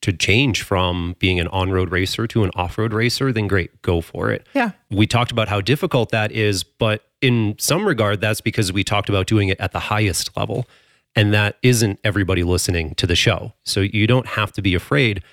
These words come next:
Speaker 1: but you might need to get some help. And a coach is helpful.
Speaker 2: Mm-hmm.
Speaker 1: A skills coach is helpful.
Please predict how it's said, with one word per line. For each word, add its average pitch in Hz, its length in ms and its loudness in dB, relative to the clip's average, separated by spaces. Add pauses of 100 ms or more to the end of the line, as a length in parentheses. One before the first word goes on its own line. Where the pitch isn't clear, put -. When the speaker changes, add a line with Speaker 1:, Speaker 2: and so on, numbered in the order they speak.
(300)
Speaker 1:
but 110 340 0 (120)
you 110 180 2
might 101 240 2
need 95 220 0
to 101 60 -2
get 90 340 -2
some 101 220 0
help. 107 340 0
And 92 420 -2 (400)
a 95 60 0
coach - 480 0
is 104 140 2
helpful. 113 500 0
Speaker 2:
Mm-hmm. 185 120 4
Speaker 1:
A 165 40 6
skills 98 440 2
coach 104 360 0
is 117 160 0
helpful. 131 480 0